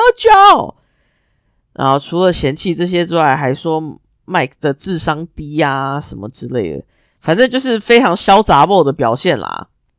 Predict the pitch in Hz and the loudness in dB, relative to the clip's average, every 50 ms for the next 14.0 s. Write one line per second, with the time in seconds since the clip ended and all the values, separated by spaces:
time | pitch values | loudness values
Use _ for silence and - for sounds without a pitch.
0 | _ _ - 214 233 220 202 190 156 156 175 170 151 - 175 185 202 240 247 240 | _ _ -4 0 2 2 2 2 0 0 0 -2 0 0 0 0 0 0 -2 0
1 | 240 233 214 - - 233 214 208 - 208 208 208 190 180 - - 220 196 175 - | 0 0 0 0 0 0 0 0 -2 -4 -4 -4 -4 -6 -6 -6 -8 -6 -6 -6
2 | - 143 131 135 135 175 180 175 175 - 180 180 170 160 156 147 139 131 - - | -6 -6 -6 -6 -6 -6 -6 -6 -6 -6 -4 -4 -4 -2 -2 -2 -2 -4 -6 -8
3 | _ - 110 - 202 170 160 - - _ - 190 185 170 151 147 139 127 - _ | _ -10 -4 -4 -2 -2 -4 -6 -14 _ -2 2 4 4 4 4 2 -2 -6 _
4 | _ - 175 170 170 170 175 175 175 180 - - 175 185 175 165 156 - - 139 | _ -8 -4 -4 -4 -4 -4 -6 -8 -10 -10 -6 -2 -2 0 0 -2 -4 -4 -2
5 | 127 131 139 - 160 156 156 151 147 127 123 135 147 147 143 143 143 143 - - | -2 -2 -2 -4 -4 -6 -4 -4 -6 -6 -6 -6 -6 -6 -6 -8 -8 -10 -12 -8
6 | - 151 135 127 127 135 135 - _ _ _ _ _ _ _ _ - - 185 180 | -6 -4 -4 -4 -6 -8 -12 -16 _ _ _ _ _ _ _ _ -12 -6 -4 -2
7 | 180 165 147 131 131 135 147 143 139 143 143 117 - - - 143 143 143 - 156 | 0 0 0 -2 -2 -4 -4 -4 -4 -4 -8 -12 -12 -8 -4 -4 -4 -2 -2 -2
8 | 135 123 120 120 123 - 147 135 135 143 156 143 127 135 185 175 156 - - 175 | -2 -2 -2 -4 -6 -8 -8 -8 -6 -6 -6 -8 -6 -2 0 0 0 0 -2 -6
9 | 151 131 123 120 139 131 135 160 165 156 151 143 127 120 - 156 147 156 117 113 | -6 -6 -6 -8 -8 -8 -8 -8 -10 -8 -6 -8 -6 -4 -4 -4 -4 -2 -4 -4
10 | - - - - 175 147 131 - 127 110 110 113 107 - - 127 110 107 117 - | -2 -2 -4 -4 -4 -6 -6 -4 -4 -4 -4 -4 -6 -8 -8 -10 -10 -10 -8 -8
11 | - - 160 127 - - - 80 82 85 82 85 _ _ _ _ _ _ _ _ | -8 -8 -10 -10 -10 -10 -10 -12 -14 -18 -20 -20 _ _ _ _ _ _ _ _
12 | _ _ - - 180 185 180 170 156 143 135 156 175 165 156 - 160 147 147 135 | _ _ -10 -6 -4 -2 -2 0 -2 -2 -4 -4 -4 -4 -2 -2 -2 -2 -2 -4
13 | 120 113 131 151 147 127 131 - 131 117 120 127 - 139 131 123 123 139 143 | -4 -4 -6 -8 -8 -8 -8 -6 -4 -4 -4 -4 -4 -6 -6 -6 -6 -8 -12